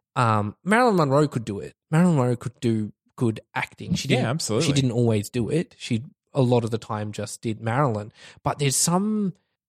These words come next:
Speaker 1: indescribable thing that just makes you look at them and only them and ignoring everything else. And that can be a dangerous thing, but to just have that, to just, like, exist like that
Speaker 2: Yeah.
Speaker 1: is something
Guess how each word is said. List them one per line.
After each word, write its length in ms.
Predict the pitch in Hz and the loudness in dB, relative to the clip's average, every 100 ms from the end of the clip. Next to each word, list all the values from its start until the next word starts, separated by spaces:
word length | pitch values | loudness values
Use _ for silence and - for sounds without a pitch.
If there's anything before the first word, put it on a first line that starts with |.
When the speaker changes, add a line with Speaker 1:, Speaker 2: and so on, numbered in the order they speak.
| - | -6
Speaker 1:
indescribable 800 | 170 196 220 - 208 185 170 147 | 2 4 4 2 2 2 2 -2
thing 460 | - 147 139 120 110 | -4 -2 -2 -2 -4
that 240 | 104 _ | -6 _
just 420 | - 160 143 139 | -4 -2 -2 -2
makes 320 | 147 131 - - | -4 -4 -6 -12
you 60 | |
look 240 | 113 131 - | -6 -6 -6
at 100 | - | -8
them 520 | 120 117 117 120 131 | -10 -2 2 2 0
and 200 | 135 117 | -4 -6
only 340 | 113 117 113 107 | -4 -4 -4 -8
them 640 | 110 113 117 131 208 196 _ _ - | -10 -4 -2 -2 -4 -8 _ _ -12
and 140 | 123 | -10
ignoring 420 | 107 110 110 107 | -8 -6 -6 -4
everything 400 | 113 135 123 123 110 | -4 -2 -2 -4 -6
else. 280 | 104 - - | -6 -10 -4
And 120 | 156 | -2
that 100 | 160 | 0
can 160 | 190 196 | 0 0
be 120 | 175 | 0
a 60 | |
dangerous 680 | 135 - 117 113 110 120 - | 0 -4 -6 -4 -4 -4 -6
thing, 360 | 127 127 196 190 _ _ | -6 -4 -6 -8 _ _
but 480 | 131 - 131 113 - _ _ _ _ | -14 -2 0 0 -4 _ _ _ _
to 100 | - | -8
just 240 | - 180 - | -4 -2 -2
have 300 | 143 143 131 | 0 0 0
that, 180 | 110 107 | -4 -4
to 120 | 135 | -6
just, 220 | 139 127 120 | -4 -4 -4
like, 200 | 117 123 | -6 -6
exist 640 | 123 117 117 147 - - | -6 -4 0 2 0 -2
like 320 | 113 104 104 | -4 -6 -8
that 160 | 120 104 | -4 0
Speaker 2:
Yeah. 180 | 87 82 | 2 0
Speaker 1:
is 120 | 110 | 0
something 920 | - 123 110 120 117 117 113 110 | 0 -2 -2 -2 0 0 -2 -4